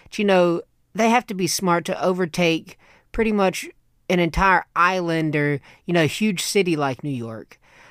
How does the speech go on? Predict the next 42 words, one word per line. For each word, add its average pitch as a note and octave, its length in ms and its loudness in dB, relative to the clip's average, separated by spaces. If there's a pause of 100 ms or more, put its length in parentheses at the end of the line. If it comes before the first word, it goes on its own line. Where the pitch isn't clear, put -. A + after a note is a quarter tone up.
So E3 540 2 (100)
I D#3+ 120 2
think G#3 420 -6 (140)
even G#3 260 0
though F#3+ 160 4
they F3+ 140 2
both F3 240 0
have F3+ 160 0
street D3+ 320 -2
smarts, D3 520 -4
I D#3+ 160 0
definitely F3 420 -2
have E3 160 -4
to D#3 60 -12
say D3+ 240 -4
that C#3 160 -10
the A#2 80 -10
rat C#3 340 -2
would C3 120 -6
have C3+ 140 -4
more C3+ 220 -4
street A#2+ 360 -10
smarts A2+ 320 -14
than C3 220 -10
John. - 420 -14
And G#3 420 2 (260)
if F#3+ 160 -2
you F#3+ 80 0
think A#3 240 -2
about F#3 240 2
it, E3+ 100 -2
rats F#3+ 500 0
are G3 80 -2
pretty F3+ 220 0
much E3 300 -2
just F#3 240 -4
like D3+ 200 -8
pigs. D3 320 -6
They E3+ 240 2
can D#3 440 -2
literally F3+ 880 2
eat D#3+ 260 -4